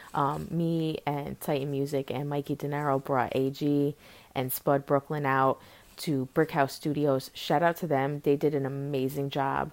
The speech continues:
uh, letting us host our event at their studio in their event space. If you guys need a spot in Brooklyn, I highly recommend them. They were super professional. They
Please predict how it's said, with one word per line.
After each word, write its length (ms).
uh, 200
letting 280
us 100
host 220
our 140
event 300
at 120
their 100
studio 480
in 100
their 160
event 300
space. 440
If 160
you 80
guys 300
need 180
a 80
spot 300
in 80
Brooklyn, 640
I 100
highly 420
recommend 480
them. 180
They 120
were 100
super 380
professional. 580
They 200